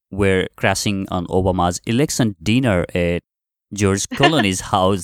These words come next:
Speaker 1: and socializing for an hour. So can you share a bit about that? What was that? And, uh, how did you get inside that and you being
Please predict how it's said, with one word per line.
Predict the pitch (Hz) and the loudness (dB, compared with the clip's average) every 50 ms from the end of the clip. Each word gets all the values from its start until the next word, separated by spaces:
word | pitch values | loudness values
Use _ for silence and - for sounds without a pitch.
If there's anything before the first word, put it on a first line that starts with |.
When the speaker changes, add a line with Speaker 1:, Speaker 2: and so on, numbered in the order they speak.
| - - | -8 -8
Speaker 1:
and | 95 90 87 87 87 85 85 85 | -6 -4 -2 -2 -4 -4 -6 -6
socializing | - - 117 - - 107 90 87 90 85 92 90 | -6 -4 -4 -2 -2 -2 0 -2 -2 -2 -4 -4
for | - 104 92 | -2 -2 -2
an | 90 87 - - | 0 -2 -2 -2
hour. | 104 165 208 160 107 92 | -2 0 2 2 2 0
So | - - 120 | 0 -2 -4
can | - - - | -4 -2 -2
you | 339 | -2
share | - - - - 151 151 151 | -2 -2 -2 0 2 2 2
a | 127 | 0
bit | 101 101 117 120 - | 0 0 -2 -2 0
about | 104 - 98 90 85 | 0 0 0 2 2
that? | 98 95 101 | 0 0 2
What | 113 127 113 117 | 2 2 2 2
was | 107 107 - | 0 0 0
that? | - 98 87 85 85 - - | 0 0 0 0 -2 -4 -4
And, | 98 87 85 82 82 80 80 76 78 65 - - - _ _ _ - | -4 -4 -2 -4 -4 -6 -6 -6 -8 -8 -8 -10 -14 _ _ _ -2
uh, | 95 92 85 82 - - | 0 2 2 2 0 -2
how | - - 131 143 151 | -4 -2 0 2 2
did | 147 135 110 | 2 2 2
you | 104 95 | 2 0
get | 87 - 92 - - | 0 0 -2 -2 -4
inside | 92 92 90 - - 95 85 82 82 76 | -4 -6 -4 -2 -2 -2 -2 -2 -4 -2
that | 87 90 101 104 - - | 0 0 0 0 -2 -2
and | 87 87 87 85 82 82 - - | -2 -2 -2 -2 -4 -4 -6 -8
you | - 104 98 101 101 98 98 95 95 - - 98 | -8 -8 -4 0 2 2 2 2 0 -2 -4 -2
being | 98 110 101 95 | -2 -2 -2 -2